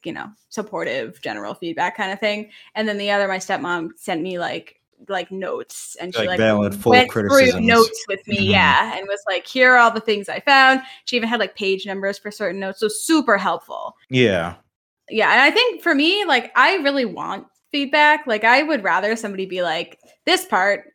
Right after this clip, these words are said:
Speaker 1: is, like, you should do this," or, "This part's, like, maybe confusing," than, like, kind of just people being like, "Oh, yeah, like, great job." You know what I mean? <laughs> Like
Speaker 2: Yeah, no, like, I,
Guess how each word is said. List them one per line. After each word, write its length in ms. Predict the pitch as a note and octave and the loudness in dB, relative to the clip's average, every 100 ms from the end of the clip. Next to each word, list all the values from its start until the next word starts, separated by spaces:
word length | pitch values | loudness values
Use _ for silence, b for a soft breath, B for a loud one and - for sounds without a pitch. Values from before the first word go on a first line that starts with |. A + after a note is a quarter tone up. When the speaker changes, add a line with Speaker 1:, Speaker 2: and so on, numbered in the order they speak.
| _ | _
Speaker 1:
is, 300 | - C4+ C4 | -2 -2 0
like, 300 | D4 C#4+ C#4+ _ - | 2 2 0 _ -10
you 100 | A3 | -8
should 140 | A3 | -4
do 100 | D4 | 0
this," 200 | D#4 A#3 | 0 0
or, 60 | A#3 | -2
"This 120 | C4+ | 0
part's, 260 | A3+ G#3 | 2 2
like, 180 | G3 F#3+ | -2 -6
maybe 180 | G3 F3+ | -8 -8
confusing," 720 | A3+ C4+ E4+ E4+ A3+ F3 E3 - b b | -4 0 2 2 0 -4 -6 -12 b b
than, 160 | A3 G3+ | -4 -2
like, 220 | F#3+ F#3+ _ _ - | -4 -6 _ _ -10
kind 200 | G3+ F#3 | -6 -6
of 80 | E3 _ _ | -8 _ _
just 200 | F#3+ - | -16 -12
people 180 | F#3+ | -12
being 220 | F3+ F3 E3+ | -10 -8 -8
like, 140 | F3+ | 0
"Oh, 200 | E4+ D#4 | 4 6
yeah, 300 | C4 C4+ A#3+ | 6 4 4
like, 260 | - F3+ - _ _ _ _ _ | 0 -8 -14 _ _ _ _ _
great 280 | C4 D4+ D4 | -2 -2 2
job." 420 | E4 C#4+ F3+ B3 | 4 4 2 2
You 100 | E4+ | 4
know 100 | F4 | 6
what 80 | D#4+ | 6
I 80 | |
mean? 100 | D4+ | 4
<laughs> 20 | - | 4
Like 180 | - | 2
Speaker 2:
Yeah, 200 | F3 F#3 | 6 6
no, 140 | F3+ F3 | 8 8
like, 180 | E3+ D#3 | 6 6
I, 240 | D#3 - | 4 2